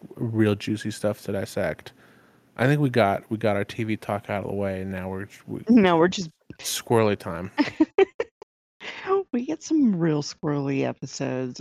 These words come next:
Speaker 2: Uh, we are, we are not ones for consistency.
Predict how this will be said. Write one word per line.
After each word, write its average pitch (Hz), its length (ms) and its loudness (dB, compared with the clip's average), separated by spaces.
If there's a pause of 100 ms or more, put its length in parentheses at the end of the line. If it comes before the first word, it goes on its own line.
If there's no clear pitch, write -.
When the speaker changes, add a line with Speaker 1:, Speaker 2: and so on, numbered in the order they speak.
(140)
Speaker 2:
Uh, 156 420 2 (200)
we 185 240 0
are, 143 300 0
we 180 220 2
are 165 80 4
not 143 260 2
ones 143 260 0
for - 160 -2
consistency. 139 960 -4